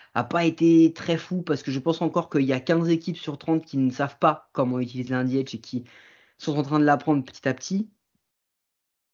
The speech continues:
Mais il y a J D Martinez, parce que moi, tu peux me dire ce que tu veux, mais J D Martinez a trente-cinq ans.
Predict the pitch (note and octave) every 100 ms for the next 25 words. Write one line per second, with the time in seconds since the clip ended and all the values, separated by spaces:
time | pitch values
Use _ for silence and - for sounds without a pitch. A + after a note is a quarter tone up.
0 | - D3+ C#3+ C3 B2 B2+ A#2+ - A#2+ C#3+
1 | - _ _ B2+ - B2+ B2 B2+ C3+ -
2 | B2+ B2 A#2 B2 - C#3 C#3 A#2 A#2 B2
3 | B2 A#2 C3 B2+ A#2 A#2 C3 A#2+ B2+ A#2
4 | C3